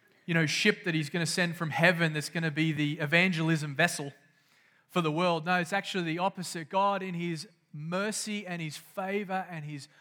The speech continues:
amazing grace has invited us to become a part of the plan, a part of the rescue, a part of the opportunity, the,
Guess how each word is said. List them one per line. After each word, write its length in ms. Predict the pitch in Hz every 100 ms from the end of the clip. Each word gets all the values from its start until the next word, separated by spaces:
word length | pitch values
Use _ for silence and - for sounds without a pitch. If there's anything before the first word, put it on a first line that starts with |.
| -
amazing 920 | 170 160 170 180 190 196 170 175 156 -
grace 520 | 160 190 185 160 -
has 260 | 156 139 -
invited 680 | - 165 147 175 180 190 180
us 240 | 165 165 -
to 120 | 151
become 380 | 143 - 170 160
a 80 |
part 560 | 127 - - 175 135 - _ _ _ _ _ _ -
of 120 | 135
the 80 | 127
plan, 300 | 143 123 104 _ _ _ _ _ _ _ _ _ -
a 60 |
part 400 | 165 - 202 185 -
of 300 | 196 190 143 _ _ _
the 100 | -
rescue, 540 | 156 190 185 - 160 131
a 60 | 147
part 380 | - 202 190 -
of 340 | 208 202 160 -
the 160 | 180
opportunity, 920 | 185 196 190 170 - 208 202 196 165
the, 160 | 151 165